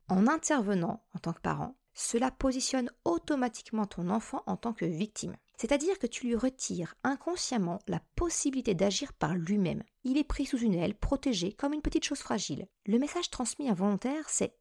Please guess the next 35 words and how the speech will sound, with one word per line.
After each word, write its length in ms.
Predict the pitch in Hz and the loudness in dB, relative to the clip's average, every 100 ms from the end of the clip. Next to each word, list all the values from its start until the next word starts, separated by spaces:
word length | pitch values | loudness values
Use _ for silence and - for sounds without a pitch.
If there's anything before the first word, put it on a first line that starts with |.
| _ | _
Tu 100 | - | -2
n'es 120 | 180 - | -2 0
pas 160 | 302 | -2
capable 420 | - - 160 175 | -2 -6 -4 -2
de 60 | 180 | 0
te 80 | 180 | 0
défendre 340 | 165 - 170 | 0 -2 -6
seul. 320 | - - - - _ 214 | -4 -4 -6 -10 _ 2
Nous 260 | 214 208 | 4 4
allons 140 | 190 175 | 4 2
le 80 | |
faire 200 | 175 170 | 2 -2
à 60 | 160 | -4
ta 100 | 156 | -6
place. » 400 | - - - - _ _ _ _ _ - | -14 -8 -8 -8 _ _ _ _ _ 2
L'intervention, 680 | 196 214 240 226 226 - 170 _ | 4 4 2 2 2 0 -6 _
quelle 140 | - - | -4 -2
que 80 | |
soit 100 | 175 | 0
sa 140 | 220 262 | 0 2
forme, 240 | 262 185 - - | 2 2 -2 -2
est 100 | 202 | 2
en 60 | |
fait 240 | 214 165 - _ | 2 0 -2 _
toujours 320 | - 277 240 202 | 2 2 6 4
négative. 420 | 170 - - - _ - | 4 -2 -6 -12 _ -4
Que 100 | 202 | -2
ce 160 | - 262 | 0 0
soit 320 | - 262 233 | 2 2 2
directement 640 | 160 170 180 285 285 285 _ - | 0 -2 0 2 2 -2 _ 0
auprès 440 | 170 - 175 175 | 2 4 6 4
de 280 | 165 165 165 170 | 4 4 4 0
la 60 | |
petite 160 | - 185 | 0 4
brute, 320 | 170 294 - | 6 4 0